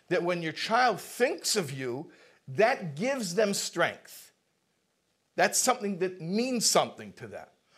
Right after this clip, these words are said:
'Cause otherwise, why, why would it give him that push?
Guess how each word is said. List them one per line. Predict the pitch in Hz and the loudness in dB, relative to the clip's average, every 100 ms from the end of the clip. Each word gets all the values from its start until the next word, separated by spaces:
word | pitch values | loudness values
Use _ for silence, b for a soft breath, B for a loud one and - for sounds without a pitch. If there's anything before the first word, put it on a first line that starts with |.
| b - | b -2
'Cause | 202 | 4
otherwise, | 262 359 381 151 139 143 - | 4 4 2 0 -2 -6 -12
why, | - 123 120 135 131 | -16 -14 -4 -2 -2
why | 135 135 | 0 2
would | 180 180 | 2 0
it | 123 | -4
give | 175 175 | -4 -2
him | 160 | 0
that | 151 - | 0 0
push? | 208 233 - - - | 0 0 0 -6 -6